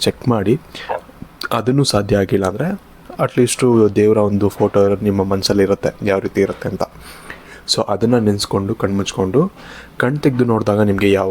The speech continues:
ಒಂದು ನಂಬರ್ ಅಥವಾ ಯಾವ ಒಂದು ಹೂ ಹೆಚ್ಚಾಗಿ, ಹೆಚ್ಚು ಆಕರ್ಷಿತವಾಗಿ ಕಾಣ್ತಿರುತ್ತೋ ಆ ಒಂದು ಹೂವನ್ನು ನೀವು ಸೆಲೆಕ್ಟ್ ಮಾಡಬೇಕಾಗತ್ತೆ. ಇದರ ಪ್ರಕಾರ ನಿಮಗೆ ಫೆಬ್ರವರಿ ತಿಂಗಳಲ್ಲಿ ನಿಮ್ಮ ಒಂದು ಜೀವನ ಯಾವ ರೀತಿ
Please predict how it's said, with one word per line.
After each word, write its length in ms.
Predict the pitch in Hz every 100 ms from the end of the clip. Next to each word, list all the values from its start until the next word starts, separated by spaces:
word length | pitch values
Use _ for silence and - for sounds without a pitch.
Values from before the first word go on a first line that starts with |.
| 95
ಒಂದು 300 | 98 98 98 95
ನಂಬರ್ 280 | 92 95 95
ಅಥವಾ 160 | 98 95
ಯಾವ 180 | 95 92 95
ಒಂದು 180 | 92 95
ಹೂ 200 | 101 98
ಹೆಚ್ಚಾಗಿ, 320 | 95 - 101 110
ಹೆಚ್ಚು 220 | 98 - 98
ಆಕರ್ಷಿತವಾಗಿ 500 | 107 - 107 98 98 -
ಕಾಣ್ತಿರುತ್ತೋ 540 | 101 123 104 - 131 175 - - - - - - -
ಆ 80 | 107 123
ಒಂದು 160 | 117 104
ಹೂವನ್ನು 300 | 101 98 95 95
ನೀವು 120 | 104 135
ಸೆಲೆಕ್ಟ್ 240 | 101 95 101
ಮಾಡಬೇಕಾಗತ್ತೆ. 540 | 95 95 95 98 104 - - -
ಇದರ 160 | 104 104 101
ಪ್ರಕಾರ 220 | - 101 95
ನಿಮಗೆ 220 | 92 113 180 - - - - - -
ಫೆಬ್ರವರಿ 380 | 135 127 139 117
ತಿಂಗಳಲ್ಲಿ 480 | - 101 98 98 101 98
ನಿಮ್ಮ 140 | 95 95
ಒಂದು 120 | 95 -
ಜೀವನ 260 | 95 95 95
ಯಾವ 100 | 92 92
ರೀತಿ 160 | -